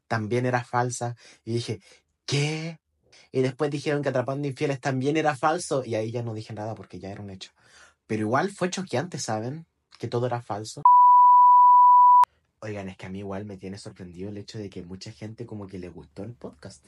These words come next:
Pero hay, también hay gente que me dice así como que, "Oye, es que tu podcast no tiene una estructura". Es algo que yo dije que no iba a tener. Porque es como algo co-, es un video hablando que yo dije, "Ya, para no subirlo a la historia, lo voy a subir a Spotify". Nada más que eso.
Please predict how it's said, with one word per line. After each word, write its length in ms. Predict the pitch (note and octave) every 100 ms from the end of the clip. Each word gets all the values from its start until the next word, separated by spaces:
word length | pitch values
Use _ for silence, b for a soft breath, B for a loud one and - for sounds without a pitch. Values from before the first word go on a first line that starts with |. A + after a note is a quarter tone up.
| _
Pero 180 | C3
hay, 140 | C#3+ C#3+
también 260 | D3 D#3
hay 80 | F3+
gente 260 | F#3 F#3 F3+
que 100 | E3+
me 100 | E3
dice 160 | D#3+
así 120 | D3+ D#3
como 240 | D#3+ D3+
que, 220 | C#3+ C3+
"Oye, 400 | B2 A3 A3+ G3+ F#3+
es 100 | F#3+
que 100 | F#3+
tu 140 | F#3+
podcast 400 | F#3 F#3+ F#3+ G#3+
no 80 | F#3+
tiene 180 | E3 E3+
una 120 | F3+
estructura". 600 | F#3 D#3+ - F3 D#3+ A#2+ _
Es 200 | A#2 A#2+
algo 200 | D3 E3
que 140 | D#3+
yo 80 | C3+
dije 180 | C3+ A2
que 120 | B2+
no 80 | A2
iba 100 | F2+
a 40 |
tener. 260 | E2+ D#2+ D2+ _
Porque 260 | A2 A2+
es 60 | A#2+
como 280 | D3 C#3 B2
algo 500 | C3 C#3 C3 A#2+ G#2+
co-, 180 | A2+ -
es 280 | C#3 F#3 -
un 800 | - A3 A3+ A3+ G3+ F#3+ F#3 E3
video 280 | C3+ C#3 E3+
hablando 600 | F#3+ D#3+ G3 G3 D3+ F3+
que 100 | D#3
yo 140 | B2 D3
dije, 440 | D#3+ - A#2+ G2 b b b
"Ya, 340 | G2 F#2+ C2 _ _ _
para 120 | -
no 60 | A#2+
subirlo 360 | B2+ D#3+ F#3+ G3+
a 40 |
la 120 | G3+
historia, 420 | G3 - A3 -
lo 140 | D#3+ D3
voy 80 | D3
a 40 |
subir 220 | D3+ C#3+
a 40 | C#3
Spotify". 720 | - F2+ F2 D2+ - C#2+ D2
Nada 380 | B2+ F#3 A3 A3
más 200 | G#3 F#3
que 280 | C3 G#2
eso. 320 | F#2 F#2 F#2